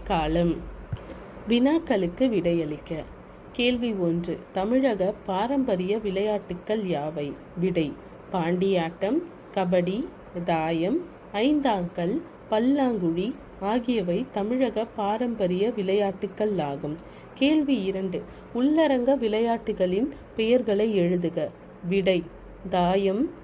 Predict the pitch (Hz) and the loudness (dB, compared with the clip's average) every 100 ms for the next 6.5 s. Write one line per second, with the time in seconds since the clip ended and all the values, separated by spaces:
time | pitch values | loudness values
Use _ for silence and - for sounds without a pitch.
0 | - - 208 269 311 285 220 180 180 214 | -18 -4 2 6 6 4 2 0 0 0
1 | 330 - - 233 254 311 320 254 202 190 | -2 -10 -2 4 6 6 6 4 2 2
2 | 240 247 185 202 233 247 214 180 202 269 | 0 0 0 -2 0 2 2 2 2 2
3 | 226 247 285 254 202 196 214 277 208 202 | 2 2 4 4 2 2 2 2 2 4
4 | 202 185 196 196 240 180 147 170 156 143 | 2 2 -2 0 0 0 0 -2 -4 -6
5 | - - - - - - 240 254 240 254 | -14 -20 -20 -18 -10 0 2 4 4 4
6 | 208 214 214 208 170 | 4 0 0 -2 -4